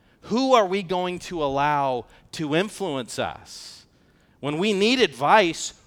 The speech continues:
who are we gonna ask? Because these are things we need to understand, because so many people are destroyed because they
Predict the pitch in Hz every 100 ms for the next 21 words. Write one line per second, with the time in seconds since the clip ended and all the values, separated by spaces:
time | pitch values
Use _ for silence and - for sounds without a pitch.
0 | - 160 208 208 202 190 196 175 190 208
1 | 113 - - - - _ _ _ _ _
2 | _ - - - 147 165 120 175 247 220
3 | 196 196 175 151 175 170 156 139 151 135
4 | - - 190 170 147 156 - - 190 214
5 | 208 165 208 202 175 135 151 147 113 151
6 | - - - 180 190 196 120 87 78 76
7 | _ _ _ _ _ _ - - _ -
8 | 151 170 151 123 143 120